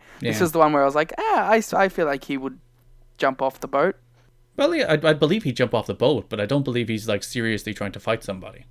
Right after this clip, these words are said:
Speaker 2: When he's like, "Oh, I
Speaker 1: Hmm.
Speaker 2: have to bounce back from my twenty-nine," it's like, I don't believe you care about any of that.
Speaker 1: No, I,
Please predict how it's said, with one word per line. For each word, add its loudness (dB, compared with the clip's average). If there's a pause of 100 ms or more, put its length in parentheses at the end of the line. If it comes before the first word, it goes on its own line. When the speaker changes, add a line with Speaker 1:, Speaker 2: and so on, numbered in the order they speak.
(440)
Speaker 2:
When 2
he's 4
like, 4
"Oh, 8
I 6
Speaker 1:
Hmm. 8
Speaker 2:
have 6
to 2 (180)
bounce 4
back 0
from 0
my 2
twenty-nine," -2
it's -2
like, -2
I 0
don't 0
believe -4
you -4
care -6
about -4
any -2
of -2
that. -14 (300)
Speaker 1:
No, 2
I, 4